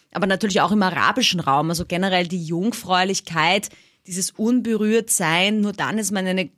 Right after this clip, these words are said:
wertvolle und gute Frau. Das ist Gott sei Dank bei uns jetzt nicht so, ähm, verbreitet.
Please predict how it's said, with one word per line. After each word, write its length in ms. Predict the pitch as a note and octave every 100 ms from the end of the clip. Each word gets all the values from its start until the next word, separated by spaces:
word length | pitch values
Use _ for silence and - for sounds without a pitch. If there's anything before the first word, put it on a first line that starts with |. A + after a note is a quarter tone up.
| -
wertvolle 680 | D#3 F3 F#3+ G#3 - G3 F#3+
und 160 | F#3+ -
gute 280 | G3 -
Frau. 520 | G3+ - C#3+ C#3+ G3+ G#3 _ _ _ _
Das 140 | F3 F3
ist 120 | -
Gott 160 | E3 F#3+
sei 60 |
Dank 180 | F#3 E3+
bei 120 | F3
uns 260 | - F3+ G3+
jetzt 200 | F#3 F3+
nicht 260 | G3 -
so, 420 | - D#3+ F3 F3+ C3+ - _ _ _ _ _ -
ähm, 320 | E3+ F3 E3+ - _ _ -
verbreitet. 420 | A#3 F#3+ G3+